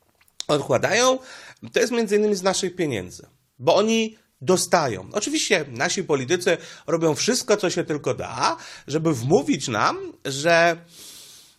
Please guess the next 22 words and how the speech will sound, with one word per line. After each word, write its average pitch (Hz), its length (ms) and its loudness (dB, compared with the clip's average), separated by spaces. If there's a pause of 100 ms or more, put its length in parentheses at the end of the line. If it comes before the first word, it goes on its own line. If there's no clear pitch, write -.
(120)
że 160 120 2
my 214 140 4
im 214 200 0
tych - 200 -4
pieniędzy 190 380 2
nie 180 140 2
dajemy. 160 540 2 (520)
Tutaj 170 340 -2
są 165 240 -2
bardzo 170 340 2
podobne 165 400 0
metody 160 460 2
stosowane, 170 840 0 (640)
em, 123 280 0
do 156 580 6 (340)
metod 160 400 -2
stosowanych 151 640 -2
przez - 520 -4
bandytów, 226 720 -2
gangsterów, 165 800 0 (440)
em, 113 880 -2
mafię 160 420 0